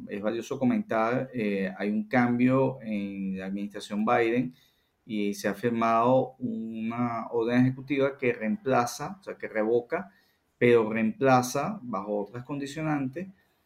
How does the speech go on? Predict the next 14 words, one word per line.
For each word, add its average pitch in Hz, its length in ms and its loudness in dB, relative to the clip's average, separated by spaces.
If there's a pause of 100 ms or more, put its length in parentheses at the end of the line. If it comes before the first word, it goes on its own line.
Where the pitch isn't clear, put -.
(140)
a 120 100 -2
los 120 180 2
dueños 131 540 6
de 147 440 4
aplicaciones, 147 840 0 (420)
eh, 117 420 0
que, 117 260 -2
que 113 140 -2
provienen, 117 840 2
en 113 60 -2
este 123 180 -4
caso, 131 500 2
de 127 100 4
países, 113 920 0